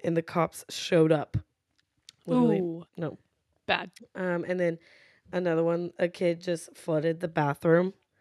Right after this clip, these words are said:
Speaker 1: So I wonder what they did. I wanna know. Did they, like, shove a ton of stuff in the toilet, or did they fill up the bathtub and then just never stop,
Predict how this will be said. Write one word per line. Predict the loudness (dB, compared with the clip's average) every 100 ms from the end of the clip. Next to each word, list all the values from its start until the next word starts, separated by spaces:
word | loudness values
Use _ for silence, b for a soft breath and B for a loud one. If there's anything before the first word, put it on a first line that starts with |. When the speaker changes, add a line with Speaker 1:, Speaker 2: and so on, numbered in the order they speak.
| _ _ _
Speaker 1:
So | -6 0
I | 2
wonder | 0 -4
what | -4
they | -4
did. | -4 -2 -2 -2
I |
wanna | -4 -2
know. | -2 -4
Did | -6 -4
they, | -2
like, | -2 -4
shove | -4 -2 -2 -4 _ b b b b b
a | -6
ton | -4
of | -4
stuff | -6 -10 -8
in |
the | -8
toilet, | -4 2 4 2 0
or | -4
did | -2 -2
they | -2
fill | -2 -4
up | -4
the | -2
bathtub | -2 -2 -2 -4 -4 -4
and | -6 -6
then | -6 -6 -8
just | -8 -8 -6
never | -6 -4 -6
stop, | -8 -6 -4 -4